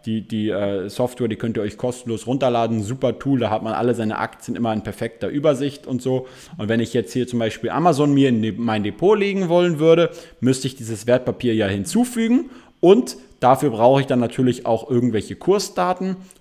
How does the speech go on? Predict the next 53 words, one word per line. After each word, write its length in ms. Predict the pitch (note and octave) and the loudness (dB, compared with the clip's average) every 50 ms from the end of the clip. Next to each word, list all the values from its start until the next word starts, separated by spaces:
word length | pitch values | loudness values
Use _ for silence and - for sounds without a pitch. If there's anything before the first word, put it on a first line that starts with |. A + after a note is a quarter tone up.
| _ - | _ -4
und 220 | B2+ A#2 G2+ B2+ | -4 -4 -2 0
die 160 | D#3+ F3 - | -2 -2 -2
kriege 280 | - - D3+ D3+ C#3+ D3 | -2 -2 -2 0 0 0
ich 180 | C#3 C#3+ - | -2 -4 -2
eben 260 | C3 C3 C3 C3 C3+ C3 | 0 2 2 2 2 0
über 320 | - D3 C#3 C3 D3 C3+ | 0 -2 -2 0 0 0
dieses 420 | A2+ A#2+ A#2 A2+ A#2+ A#2 - - | 0 0 -2 -2 -4 -6 -6 -8
Ticker-Symbol 920 | - - D#3+ - B2 A2 G2+ F2 G2 F#2+ F#2 F2 F2+ F#2 F2 E2 D#2 - - - | -2 -2 -2 0 0 0 0 -2 -4 -4 -4 -4 -4 -4 -4 -6 -6 -10 -12 -12
und 200 | F2+ F#2 F2+ A2 | -12 -8 -4 -2
dafür 260 | A2+ A#2 - C3+ - | -2 -2 -2 -4 -6
brauche 340 | - - - - G#2+ - F#2+ | -4 -2 -2 -2 -2 -4 -8
ich 60 | - | -14
das. 360 | - - B1+ D2 - - - - - | -12 -12 -12 -12 -14 -18 -20 -12 -4
Also 440 | - C3 D#3+ E3 F#3 G#3 G#3 F#3+ | 0 2 2 2 2 2 0 0
springen 320 | - - - - B2+ B2 A#2+ | -4 -8 -6 -2 -2 0 0
wir 80 | A#2+ | 0
mal 160 | A#2 A2 G#2+ - | -2 -2 -4 -6
zurück 400 | - - A2+ A#2+ A#2 - - - | -8 -6 -6 -6 -6 -8 -12 -8
zu 280 | - A#2+ A#2 A#2+ A#2+ - - - - - - - - - _ - | -4 -2 -2 -2 -4 -6 -14 -20 -20 -20 -20 -20 -20 -18 _ -2
Finanzen. 480 | A#2+ C3+ D#3 E3+ D#3+ - A2+ F2 C2 - - _ - - - - _ - | 2 4 4 4 4 0 -2 -4 -4 -8 -16 _ -20 -20 -20 -18 _ -2
Jetzt, 560 | A2 A2 C#3 E3+ E3+ - - - - - F3 | 4 6 6 6 6 4 -6 -12 -4 2 4
äh, 140 | D#3+ D#3 D#3+ | 4 6 6
kann 200 | - F3 F#3+ A3 | 4 2 4 4
ich 140 | G3 G#3 | 4 4
aber 140 | F3+ E3 D#3+ | 4 4 4
nicht 220 | E3 G3 F#3+ - F#3+ | 4 2 0 0 0
nur 180 | F3+ E3+ D3+ | 2 2 4
irgendwelche 480 | D#3+ D#3+ E3+ D#3+ C#3 C#3+ C3+ C#3+ B2 G#2+ | 4 4 4 4 2 0 2 0 0 2
W 100 | C#3 C#3 | 2 0
K 160 | C#3 C3+ A#2+ | 2 0 0
Ns 280 | G#2 C3 E3 G#3+ G#3 E3+ | 0 0 -2 -2 -2 -4
und 120 | F3+ F3+ | -4 -4
so 140 | E3+ F3 D3+ | -4 -2 0
weiter 380 | D#3+ D#3+ E3 D#3+ E3+ D#3+ D3 C3+ | 2 2 2 2 2 2 2 2
oder 180 | C3 A#2+ A#2+ | 2 2 2
irgendwelche 440 | A#2+ C3 C3+ C3+ B2+ A#2 A2 - A2+ | 4 4 4 4 2 2 0 0 -2
Börsenplätze 920 | F#2+ F2+ C3 E3 A3 G#3+ F3+ F#3+ F3 - - D#3+ E3 E3 E3 - E3 D#3+ C#3+ | 2 4 6 6 6 4 2 0 -4 -2 0 0 0 0 -2 -2 0 2 2
und 180 | B2+ A#2 G2+ | 2 2 2
dann 180 | A#2+ A#2 A#2 A2 | 2 2 2 2
die 100 | A2+ A2 | 0 -2
dortigen, 640 | F#2+ A#2 A#2 A#2+ A#2 A#2+ B2 G2+ A2 G#2+ G2+ G2 E2 | 0 2 2 2 2 0 -4 -4 -2 -2 -2 -2 -4
äh, 260 | G#1 C#2+ E2+ F2 E2+ | -6 -6 -8 -8 -6
Kursstände 720 | - - D#3+ F#3 F3+ - - - D#3 D3+ D3 D3+ C#3 C#3+ C#3 | -4 0 2 2 2 0 -4 -2 0 2 2 2 2 2 2
und 160 | C3+ B2 - | 2 0 0
so 120 | B2 A2+ | 0 0
weiter 280 | A#2+ A#2 A#2 B2+ G#2+ - | 2 2 2 0 -2 -2
abfragen, 540 | A2+ - - - - A2 G#2+ G#2+ G#2+ A2 G#2 | -2 -4 -6 -10 -6 -2 0 0 0 0 -2
sondern 260 | G#2+ B2 C3 C3 A#2+ | -2 0 0 0 -2
ich 140 | A2+ - - | -4 -8 -8
kann 200 | - - A#2 - | -6 -6 -4 -4
auch 120 | - A2 | -2 -2
noch 200 | A2+ G#2+ G2 F#2 | -2 -2 -2 -2
wesentlich 520 | G2+ A2+ A#2 G#2+ A2+ G2+ - G#2+ G2 - | -2 -2 -2 -4 -6 -8 -10 -10 -12 -12